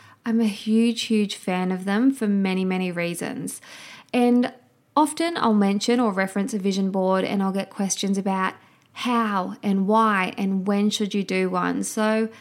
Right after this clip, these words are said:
I thought we'd just touch on that first. I've been using vision boards as a means of sort of, well, visualization, of course, but creating a physical representation of the things that I want to have in my life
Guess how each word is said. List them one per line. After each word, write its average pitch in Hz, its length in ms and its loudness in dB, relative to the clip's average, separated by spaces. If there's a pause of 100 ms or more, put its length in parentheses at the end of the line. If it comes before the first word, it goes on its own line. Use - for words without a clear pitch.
(280)
I 302 80 0
thought 349 180 -4
we'd 311 120 2
just 277 160 0
touch 208 200 -2
on 202 120 0
that 190 180 -4
first. - 600 -10 (580)
I've 277 280 6
been 330 200 0
using 233 320 4
vision 202 320 2
boards 180 640 -2 (120)
as 202 140 -2
a 202 80 0
means 202 400 2
of 202 100 -4
sort 196 200 -4
of, 190 240 -4 (480)
well, 196 180 0
visualization, 180 920 2
of 185 160 -8
course, 190 420 -2
but - 460 -2 (400)
creating 302 500 2
a 302 60 -4
physical 208 440 0
representation 196 960 0
of 185 200 -8
the 208 100 -2
things 220 320 0
that 269 120 0
I 254 120 0
want 196 260 0
to 196 60 -4
have 185 260 -4
in 190 100 0
my 190 200 2
life 180 520 -2